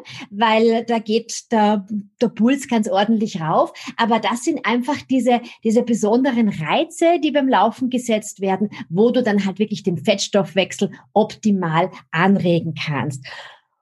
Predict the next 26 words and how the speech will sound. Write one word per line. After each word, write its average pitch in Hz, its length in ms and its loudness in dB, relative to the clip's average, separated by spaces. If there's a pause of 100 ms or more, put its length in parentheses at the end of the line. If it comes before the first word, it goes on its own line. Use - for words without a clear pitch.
(200)
Und 269 320 2
was 247 200 0
wir 294 100 0
ganz 254 180 2
oft 247 220 2
vergessen 247 480 0
ist, 247 260 -2
dass 226 200 0
das 208 240 -4
Krafttraining 185 1040 -2
sehr 214 280 0
wichtig 254 380 -4
ist, 311 380 -4
weil 214 240 2 (340)
Muskeln 330 420 0
sind 311 200 0
schwerer 214 340 0
als - 160 -6
Fett. - 300 -6
Ja? 240 220 -4
<laughs> 330 420 2
Das 330 220 -4 (280)
vergessen 226 480 0
wir 240 120 0
ganz 240 220 -2
oft. 262 280 -2